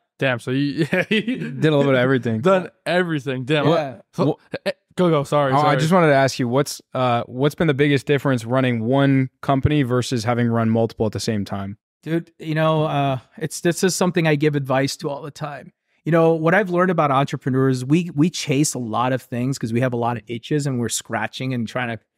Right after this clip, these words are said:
Speaker 3: figure that out. But the thing that I've learned really over the last seven years, like,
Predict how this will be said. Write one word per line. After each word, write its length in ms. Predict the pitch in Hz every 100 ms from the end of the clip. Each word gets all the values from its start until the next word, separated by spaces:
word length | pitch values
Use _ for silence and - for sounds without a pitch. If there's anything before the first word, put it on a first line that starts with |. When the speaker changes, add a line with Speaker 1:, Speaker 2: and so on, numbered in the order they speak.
| -
Speaker 3:
figure 180 | 143 139
that 140 | 117
out. 300 | 117 127 160
But 120 | 143
the 60 | 143
thing 220 | - 208
that 100 | 214
I've 200 | 151 151
learned 420 | 147 135 127 117 -
really 440 | 135 139 127 120 113 _ -
over 200 | 143 139
the 40 |
last 280 | 135 131 -
seven 260 | 143 135 127
years, 240 | 135 127
like, 260 | 123 120